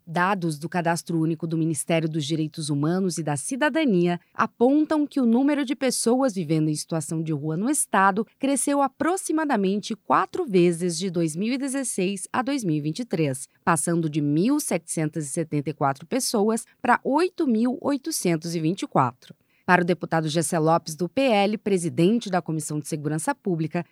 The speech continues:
é necessário que haja mudanças na legislação para garantir o enfrentamento da questão,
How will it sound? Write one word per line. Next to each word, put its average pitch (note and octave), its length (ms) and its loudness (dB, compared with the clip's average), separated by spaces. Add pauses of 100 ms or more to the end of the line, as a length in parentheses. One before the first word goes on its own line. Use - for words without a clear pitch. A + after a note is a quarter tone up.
é - 80 -2
necessário C#4 480 2
que - 120 -4
haja C4+ 240 4
mudanças C#4 640 2
na G#3+ 100 2
legislação C4+ 840 0
para B3+ 200 2
garantir F#3 460 -2
o E3 80 -2
enfrentamento C#4+ 800 -2
da F3 100 -2
questão, E3+ 500 -2